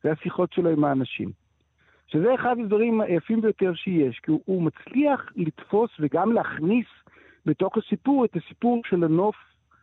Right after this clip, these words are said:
הרוסי הגדול של סיביר. עכשיו, אני, אני, אני קצת רוצה לתת את התמונה הזאת, כי זו תמונה, גם כשאתה מסתובב בפנים וגם כשאתה מסתובב בחוץ, קודם כל זה היערות העצומים האלה.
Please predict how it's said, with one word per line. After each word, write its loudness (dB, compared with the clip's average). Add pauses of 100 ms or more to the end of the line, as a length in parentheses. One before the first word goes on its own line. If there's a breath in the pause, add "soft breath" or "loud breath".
(100)
הרוסי 0
הגדול 0
של -8 (120)
סיביר. -2 (520 loud breath)
עכשיו, 0 (360)
אני, 0
אני, 2
אני 2
קצת -2
רוצה 2
לתת 0
את -4
התמונה 2
הזאת, -2
כי -6
זו -2
תמונה, 0
גם 0
כשאתה -4
מסתובב 0
בפנים 0
וגם 0
כשאתה -4
מסתובב 0 (480 loud breath)
בחוץ, -2 (240)
קודם 0
כל 0
זה 2
היערות 0
העצומים -2
האלה. -8